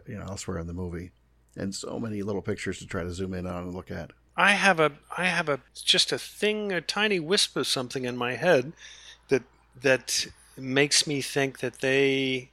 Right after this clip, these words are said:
Speaker 2: what did they do with the Bulldog? Did they, did it end up somewhere?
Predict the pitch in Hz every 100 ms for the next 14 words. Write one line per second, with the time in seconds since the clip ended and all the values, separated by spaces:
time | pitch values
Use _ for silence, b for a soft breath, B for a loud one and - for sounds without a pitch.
0 | _ 147 180 240 214 196 226 240 147 127
1 | 113 110 104 104 98 104 - - - _
2 | - 147 180 175 - - 160 165 - 175
3 | 156 139 - - 190 190 202 220